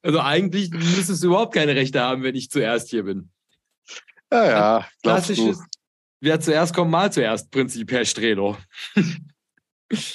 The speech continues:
Speaker 1: Ja, dann sagen wir, glaub ich, erstmal Hallo und herzlich willkommen zu Börsenbunch. Und da lehne ich mich weit aus dem Fenster, nachdem ich mich überhaupt nicht erkundigt habe, ob wir überhaupt live sind.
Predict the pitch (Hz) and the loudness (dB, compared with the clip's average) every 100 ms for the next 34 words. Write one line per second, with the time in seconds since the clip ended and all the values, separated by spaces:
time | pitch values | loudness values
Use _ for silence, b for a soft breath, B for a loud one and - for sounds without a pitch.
0 | B B B B 196 226 185 175 214 240 | B B B B 2 4 4 4 4 4
1 | 233 220 208 214 220 170 175 208 247 233 | 2 2 2 2 0 2 2 4 4 4
2 | 214 170 185 214 - 208 - - 170 175 | 0 2 2 0 -2 -4 -4 0 0 2
3 | 196 190 190 170 - 190 180 180 170 170 | 2 2 0 -2 -2 0 2 2 0 0
4 | 151 151 135 123 117 143 220 - - - | 2 2 2 -2 -2 -2 -6 -12 -14 -8
5 | 143 160 180 202 170 175 143 180 214 190 | 0 4 4 2 0 -2 2 0 2 0
6 | 185 185 170 190 190 180 165 175 165 170 | 0 -2 -2 -2 0 0 0 0 0 -2
7 | 170 165 185 185 175 170 180 185 175 160 | 2 2 2 0 -2 0 0 0 0 0
8 | 160 151 160 156 151 147 139 131 131 113 | 0 0 2 2 2 0 -2 -2 -4 -8
9 | 160 - | -8 -10